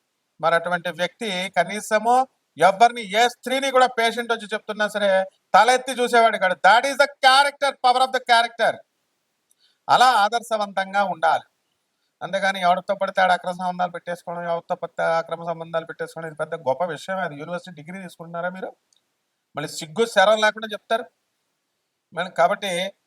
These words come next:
ఈ జీరో పాయింట్ జీరో జీరో వన్ పర్సెంట్ వాళ్ళు ఎవరైతే పెట్టుకున్నారో ఇమీడియట్ తక్షణం కక్కేసేయండి, వెంటనే వదిలేసేయండి.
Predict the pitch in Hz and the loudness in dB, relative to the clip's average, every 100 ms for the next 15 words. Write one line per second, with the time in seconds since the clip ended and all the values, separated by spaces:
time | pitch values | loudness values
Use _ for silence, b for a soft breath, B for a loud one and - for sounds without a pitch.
0 | _ 147 151 147 240 262 254 240 226 226 | _ -16 -10 0 2 4 2 0 -2 -2
1 | 226 220 214 208 - 208 202 196 190 190 | -2 0 0 0 0 -2 -2 -8 -4 -2
2 | 175 185 190 180 175 - 180 175 196 269 | -2 -4 -8 -10 -12 -6 -6 -4 2 4
3 | 269 - _ _ _ - 196 196 233 226 | 4 2 _ _ _ -2 -2 0 0 0
4 | 156 _ _ - 175 - 202 196 147 120 | -2 _ _ -4 -4 -2 -4 -4 -8 -12
5 | _ _ _ _ _ _ _ _ _ _ | _ _ _ _ _ _ _ _ _ _
6 | 151 170 190 208 208 196 202 185 185 147 | -8 -8 2 2 2 -2 -2 -4 -6 -10